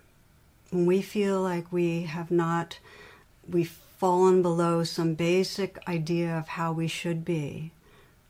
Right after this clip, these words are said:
when we feel like our human imperfection's glaring and others are <laughs> seeing it too, which makes it even worse, those are really painful waves. Those are the waves that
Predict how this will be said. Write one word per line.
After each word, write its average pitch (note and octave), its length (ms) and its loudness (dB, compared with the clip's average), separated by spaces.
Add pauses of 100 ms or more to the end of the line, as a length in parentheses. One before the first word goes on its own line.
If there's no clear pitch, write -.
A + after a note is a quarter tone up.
(120)
when F3 120 4
we F3 80 6
feel F#3 280 0
like E3+ 220 -2
our D3+ 220 -4
human F3 440 4
imperfection's E3 760 -2
glaring E3 600 0
and D3+ 120 -2
others E3 360 2
are D#3 60 0
<laughs> - 0 -
seeing E3 380 2
it D#3+ 180 -2
too, D#3+ 280 0
which D#3+ 180 -4
makes D3+ 240 -4
it D#3+ 80 -2
even D#3 240 0
worse, D#3 320 -4 (840)
those A3+ 340 -2
are G3+ 80 -2
really E3 320 0
painful D3+ 480 -6
waves. - 600 -12 (760)
Those F3+ 340 2
are G#3 40 -6
the G#3+ 120 -2
waves E3 640 0
that D3 260 -6